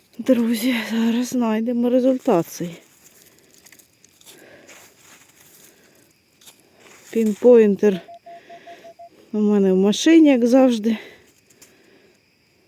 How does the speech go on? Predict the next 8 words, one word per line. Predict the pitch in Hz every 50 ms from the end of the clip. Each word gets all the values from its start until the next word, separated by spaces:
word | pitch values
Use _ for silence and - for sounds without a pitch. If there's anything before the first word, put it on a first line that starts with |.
| _ _ _ _ _ _ _ _ _ _ _ _ _ _ _ _ _ _ _ _ _ _ _ _ _ _ _ - - _ _ _ _ _ _ _ _ _ _ _ _ _
Тож | - 233 233 240 208
будемо | 202 190 220 240 208 233 233 220 220
руками. | 233 - - 285 285 269 214 190 202 185 - - - - - - - - - _ _ _ _ _ _ _ _ _ _ _ _ _ _ _ _ _ _ _ _ _ _ _ _ _ _ _
Хо! | - - - - 330 339 330 330 311 311 269 240 - - _ _ _ _ _ _ _ _ _ _ _ _ _ _ _ _ _ _ _ -
Йо-моє! | 220 220 202 233 269 302 294 269 247 240 240 233 240 220 233 247 240 220 196 - - - _ _ _ _ _ _ _ _ _ _ _ _ _ _ _ _ _ _ _ _ -
Друзі, | 233 247 294 294 311 311 330 285 233 277 294 277 - - - - _ _ _ _ _ _ - - - - - - - - - _ _ _ _ _ _ _ - - -
це | 330 349 330
монета. | 294 302 311 302 285 285 285 269 262 269 - - 277